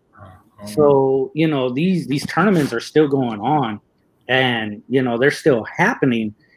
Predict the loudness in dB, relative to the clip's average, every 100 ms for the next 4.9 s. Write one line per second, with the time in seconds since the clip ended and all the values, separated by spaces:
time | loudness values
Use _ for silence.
0 | 0 0 2 -2 0 0 -2 2 2 0
1 | -8 -4 0 0 -2 0 2 2 -2 _
2 | _ _ -6 -2 -2 -4 -8 -2 -2 0
3 | 0 0 -2 -4 -4 -2 -2 -2 -4 -2
4 | -2 -2 -2 -2 -4 -2 0 0 -4